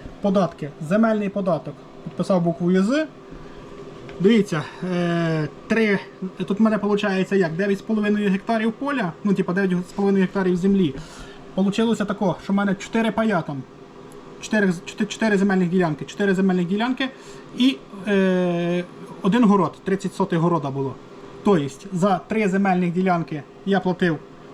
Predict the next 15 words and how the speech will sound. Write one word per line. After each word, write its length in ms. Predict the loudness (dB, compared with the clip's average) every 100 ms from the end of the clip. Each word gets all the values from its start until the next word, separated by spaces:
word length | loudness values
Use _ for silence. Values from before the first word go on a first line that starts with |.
| 0
тисячу 300 | 2 2 2
вісімсот 460 | 0 0 -2 -2
гривень 380 | 0 2 2 0 -4 -8
земельний 420 | 0 2 2 0
податок. 440 | -2 0 0 -2 -12 -16 -20 -20 -16 -2
Це 100 | 0
буде 180 | 2
п'ять 280 | 2 2 0
чотириста. 560 | -2 0 0 0 -2 -4 -6 -20 -20 -20 -20 -20 -18 -18 -18 -16 -2
Одна 300 | 2 4 2
земельна 400 | 2 2 2 2
ділянка, 540 | 2 2 2 0 -4 -4
два 240 | -2 0 2
гектара, 580 | -2 -2 0 0 -2 -8 -14 -18 -2
платилося 600 | 0 2 2 2 0 -6